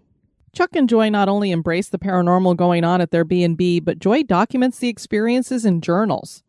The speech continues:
We're going to share several of those entries. She started keeping the journals in two thousand and three. The Hansons had three daughters,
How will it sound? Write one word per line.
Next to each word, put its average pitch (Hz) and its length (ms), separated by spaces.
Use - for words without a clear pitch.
We're 277 120
going 440 200
to 392 60
share 247 320
several 202 420
of 175 120
those 180 200
entries. 180 580
She - 140
started 202 260
keeping 240 300
the 196 80
journals 180 460
in 170 100
two - 180
thousand 180 420
and 147 160
three. - 380
The 180 80
Hansons 220 400
had 185 220
three 196 220
daughters, 165 560